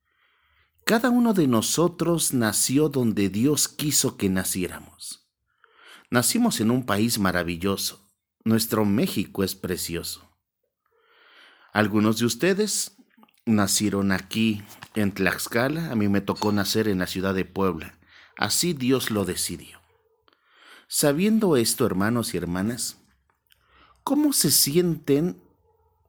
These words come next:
en el lugar donde nacieron? ¿Cómo te sientes con el apellido familiar que te tocó? Cuando mi papá murió,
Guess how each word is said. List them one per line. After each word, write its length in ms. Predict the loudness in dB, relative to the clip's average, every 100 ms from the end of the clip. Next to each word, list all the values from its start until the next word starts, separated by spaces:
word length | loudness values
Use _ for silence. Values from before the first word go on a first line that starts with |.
| _ _ _ -20 _ _ _ _ _ _
en 200 | 2 4
el 120 | 4
lugar 380 | 4 2 -2 -2
donde 360 | -2 0 0 0
nacieron? 640 | -2 -2 -2 -2 -4 -14 -20 _ _ _ _ _ _ _ _ _ _ _ -20 -20 _
¿Cómo 300 | 2 2 2
te 160 | 2
sientes 500 | 2 2 2 2 0
con 180 | 0 2
el 120 | 2
apellido 480 | 2 2 2 2 0
familiar 720 | -2 0 0 2 2 0 -2
que 120 | -4 -4
te 140 | -4
tocó? 420 | -6 -10 -12 -18 _ _ _ _ _ _ _ _ _ _ _ _ _ _ _ _ _ _ _ _ _ _
Cuando 220 | 0 2
mi 120 | 2
papá 300 | 2 0 0
murió, 520 | 0 2 2 2 0